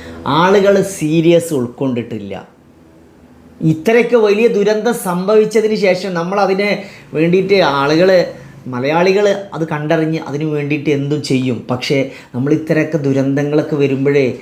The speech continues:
ഇത്തരം കാര്യങ്ങൾ കൂടെ നമ്മൾ ചിന്തിക്കണം. അന്ന് അവിടെ നമ്മൾ പലപ്പോഴും നമ്മൾ തന്നെയാണ് നമ്മളെ കുഴി വെട്ടുന്നത് കേട്ടിട്ടില്ലേ? അതാണ് സംഭവിച്ചിട്ടുള്ളത് മറ്റൊന്ന് ഒരു വിധത്തിൽ പറയുകയാണെങ്കിൽ. പൊതുവെ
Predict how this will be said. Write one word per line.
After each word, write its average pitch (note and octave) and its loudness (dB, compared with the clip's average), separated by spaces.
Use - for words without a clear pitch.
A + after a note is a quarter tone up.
ഇത്തരം D#3+ -2
കാര്യങ്ങൾ D3 0
കൂടെ D3+ 2
നമ്മൾ C#3 -2
ചിന്തിക്കണം. C3 -4
അന്ന് D3+ 0
അവിടെ C3+ 0
നമ്മൾ C3 -2
പലപ്പോഴും D#3+ 0
നമ്മൾ E3 2
തന്നെയാണ് F#3+ 2
നമ്മളെ E3 2
കുഴി E3 2
വെട്ടുന്നത് D#3 2
കേട്ടിട്ടില്ലേ? C3+ 0
അതാണ് A2+ -8
സംഭവിച്ചിട്ടുള്ളത് C#3+ -2
മറ്റൊന്ന് C#3+ -2
ഒരു C#3 -2
വിധത്തിൽ C#3 -2
പറയുകയാണെങ്കിൽ. C#3 0
പൊതുവെ G3 2